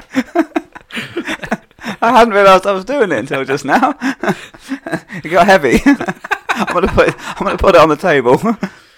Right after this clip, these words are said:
Speaker 1: Right, so after Caesar translated, they're explaining that these terrorists want you <laughs> to build this Jericho missile.
Speaker 2: They want me to build, they want me to build, they want me to build it.
Speaker 1: They want you to build it.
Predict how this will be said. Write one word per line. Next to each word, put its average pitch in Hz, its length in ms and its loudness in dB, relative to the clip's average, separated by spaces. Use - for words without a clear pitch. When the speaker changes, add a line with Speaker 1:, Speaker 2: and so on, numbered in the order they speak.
Speaker 1:
Right, 254 480 2
so 143 280 -4
after 160 220 -2
Caesar 139 320 -8
translated, 117 560 -6
they're 135 120 -8
explaining 131 320 -12
that 110 220 -20
these 139 240 -14
terrorists 131 440 -4
want 131 200 -8
you 135 440 -6
<laughs> - 640 -10
to - 280 -2
build 131 220 -10
this 127 140 -12
Jericho 135 520 -6
missile. - 340 -16
Speaker 2:
They - 80 -8
want 147 140 0
me 143 60 -4
to - 80 -10
build, 135 360 -2
they 143 100 -2
want 160 100 -2
me 147 40 0
to 127 40 -6
build, 160 200 4
they 143 80 4
want 180 160 4
me 190 160 6
to 208 60 4
build 123 240 4
it. 87 120 -4
Speaker 1:
They 117 60 -8
want 135 120 -10
you 160 160 -4
to 139 60 -8
build 113 280 -16
it. 117 260 -16